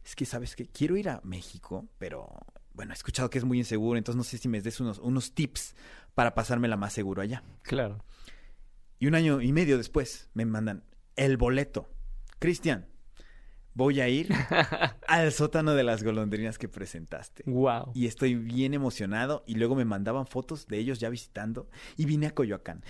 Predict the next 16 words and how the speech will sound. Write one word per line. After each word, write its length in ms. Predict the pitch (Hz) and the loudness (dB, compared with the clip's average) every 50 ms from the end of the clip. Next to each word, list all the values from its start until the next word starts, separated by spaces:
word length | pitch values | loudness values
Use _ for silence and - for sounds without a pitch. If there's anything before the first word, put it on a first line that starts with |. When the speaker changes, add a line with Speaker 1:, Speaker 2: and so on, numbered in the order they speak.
| - - - | -14 -4 0
Speaker 1:
Y 100 | - 170 | 2 4
vine 240 | 170 196 190 180 170 | 6 6 4 4 2
no 80 | 151 | 2
sé 160 | 143 - 156 | 0 0 0
dónde. 320 | 123 104 95 92 87 - - | -2 -2 -4 -6 -6 -8 -6
Speaker 2:
Sí. 160 | - 143 143 | -2 2 4
Speaker 1:
Y 80 | 160 170 | 6 6
vine 160 | 175 170 180 | 6 6 6
al 120 | 185 180 | 4 4
Café 220 | - 160 - 160 143 | 2 0 0 0 0
Jarocho 360 | - 147 139 135 - 151 - | 2 2 0 0 0 -2 -2
que 80 | 139 | -2
presentaste", 560 | 123 - 110 104 113 101 - - 95 - - 131 | -2 -2 -2 -2 -2 -4 -4 -6 -8 -6 -2 0
¿no? 100 | 131 127 | 4 6
O 40 | |
sea, 120 | 131 127 | 6 8